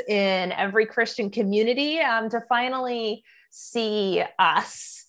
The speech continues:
and, uh, finally bring some changes that are really overdue, or at least start talking about the need for change and how to make that happen,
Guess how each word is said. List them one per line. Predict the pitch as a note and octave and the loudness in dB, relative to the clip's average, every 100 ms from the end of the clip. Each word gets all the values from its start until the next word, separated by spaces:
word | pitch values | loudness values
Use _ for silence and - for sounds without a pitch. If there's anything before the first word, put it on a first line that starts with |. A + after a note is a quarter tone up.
| - - - - | -20 -20 -14 2
and, | A3+ G#3+ G#3+ G3+ F#3 F#3 F3+ G#3 | 6 8 8 6 4 -2 -4 -6
uh, | G3 G#3 F#3+ F#3+ | 0 0 0 2
finally | A3 A3+ B3 B3 A3 | 0 2 0 0 -2
bring | G3+ G3 G3 G3 | 0 0 0 -2
some | G3+ - G#3 F#3 F3 | -6 2 2 2 -2
changes | E3+ - F3+ F#3+ F#3 D#3+ D#3+ | -6 -6 -4 -2 0 -2 -2
that | F3+ D#3 - | -2 -2 -2
are | D#3+ D#3 D#3+ E3+ - | -2 -2 -4 -6 -6
really | F3 F3+ F#3 F#3 - | -2 0 2 0 0
overdue, | E3 D#3+ D#3+ D#3+ D3+ C#3 - G#3+ - | -2 -2 -6 -6 -6 -4 -6 -4 4
or | B3+ C4+ | 6 8
at | D4 A#3 - G3+ | 6 4 0 -2
least | A3+ A#3+ - | -2 -4 -4
start | A3+ G3 F#3+ F#3+ - | 0 4 4 2 -2
talking | - G#3+ G3 F3+ E3+ | -4 0 0 -2 -6
about | D#3+ D#3+ F#3 E3+ D3 - - - - _ - | -6 0 4 6 4 0 -8 -14 -16 _ -6
the | E3+ | -2
need | F#3 F#3 F#3+ F#3 F3+ | 0 2 2 2 0
for | - E3+ | -4 -8
change | E3+ - E3 D#3+ D#3 D#3 F3 - | -8 -6 -6 -6 -6 -8 -8 -10
and | F#3 E3 D#3+ D#3+ | -6 -4 -4 -6
how | D3+ - D#3+ | -10 -8 -6
to | D#3+ | -6
make | D#3 - - | -8 -12 -8
that | - - | -8 -8
happen, | - - - - - | -12 -12 -10 -10 -8